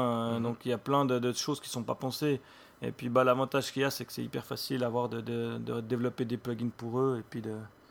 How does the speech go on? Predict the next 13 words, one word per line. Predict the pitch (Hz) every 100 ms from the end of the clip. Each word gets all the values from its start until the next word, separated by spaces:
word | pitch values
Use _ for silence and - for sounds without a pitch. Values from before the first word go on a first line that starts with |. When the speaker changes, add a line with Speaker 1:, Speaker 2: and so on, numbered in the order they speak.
| - - - 120
Speaker 1:
d'intégrer. | 113 131 131 151 151 131
Bon, | 131
tu | 151
me |
diras, | 156 165
Photoshop | 170 165 - 185
le | 135
fait | - 127
bien | 175
maintenant, | 143 123 120 117
hein, | 127
les, | 123 117 120 117
les, | 113 113